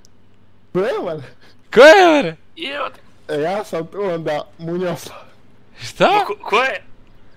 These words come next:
Speaker 2: Ti si onda... Glistoslav, druže. Glistica.
Speaker 3: Ako je po onom u gaćama, onda je Oliver
Speaker 2: Crvoslav.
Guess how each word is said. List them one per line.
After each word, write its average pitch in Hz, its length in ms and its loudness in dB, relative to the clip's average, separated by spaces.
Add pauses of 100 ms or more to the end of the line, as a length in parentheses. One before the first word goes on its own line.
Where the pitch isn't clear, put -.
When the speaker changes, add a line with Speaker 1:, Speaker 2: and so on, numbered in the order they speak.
(680)
Speaker 2:
Ti 98 240 -10
si 107 260 -10
onda... 104 580 -6 (500)
Glistoslav, 135 760 0
druže. 101 440 -12 (4000)
Glistica. 127 540 -12 (560)
Speaker 3:
Ako 165 300 -12
je 151 100 -14
po 151 80 -20
onom 165 260 -20
u 151 60 -20
gaćama, 170 440 -14
onda 175 220 -14
je 156 140 -10
Oliver 170 560 -8
Speaker 2:
Crvoslav. 135 560 -6